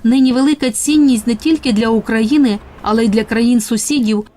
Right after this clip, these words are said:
у складі яких Закарпаття перебувало до першої половини двадцятого століття. Саме тому співпраця архівістів Закарпаття із спеціалістами Польщі, Румунії, Словаччини, Угорщини та Чехії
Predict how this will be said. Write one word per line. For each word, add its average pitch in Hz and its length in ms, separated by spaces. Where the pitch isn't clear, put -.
у 233 100
складі 226 400
яких 226 340
Закарпаття 226 640
перебувало 208 600
до 202 120
першої 214 420
половини 208 460
двадцятого 202 560
століття. 196 640
Саме 247 340
тому 269 280
співпраця 240 560
архівістів 226 580
Закарпаття 226 680
із 208 120
спеціалістами 220 760
Польщі, 226 520
Румунії, 214 560
Словаччини, 214 680
Угорщини 208 640
та 196 140
Чехії 202 580